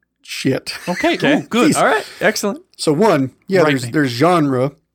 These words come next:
Speaker 3: Yes.
Speaker 1: But the thing about genre is like any other categorization. You got your main bits and then your subgenres,
Speaker 3: Right.
Speaker 1: right?
Speaker 3: Right.
Speaker 1: Now, all of these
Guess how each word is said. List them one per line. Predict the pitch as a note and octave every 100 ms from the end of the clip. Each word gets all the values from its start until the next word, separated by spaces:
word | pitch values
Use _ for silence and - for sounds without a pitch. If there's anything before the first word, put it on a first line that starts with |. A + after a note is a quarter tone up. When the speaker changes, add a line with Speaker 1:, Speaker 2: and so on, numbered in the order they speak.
| -
Speaker 3:
Yes. | B2 G2+ - _ _ _ _
Speaker 1:
But | - -
the | B2
thing | - E4+ -
about | D#3 F3+ D#3
genre | B2 C3 C3+ A#2 A#2+ - - _ _ _ _ - _ _ -
is | C#3 B2+
like | D3 C#3+
any | E3 D3 C#3+
other | C#3 B2
categorization. | - C#3+ C3 C3+ C3 A#2 B2+ A#2 - - - _ _ _ _ -
You | G#2
got | C3+ -
your | C3
main | C3 D3+ D#3
bits | C#3 C#3 C#3 -
and | - C3+
then | C3
your | B2 B2 -
subgenres, | - - - E3+ D#3+ C#3 A#2 C3 B2 - C#3 - - -
Speaker 3:
Right. | C3+ D3+
Speaker 1:
right? | C3+ D#3 - C3+
Speaker 3:
Right. | C3 A2 _ _ - _ -
Speaker 1:
Now, | D3 B2+ A2+ _ _ _
all | - F#3+ G3
of | E3+
these | F3+ F3 D#3 - -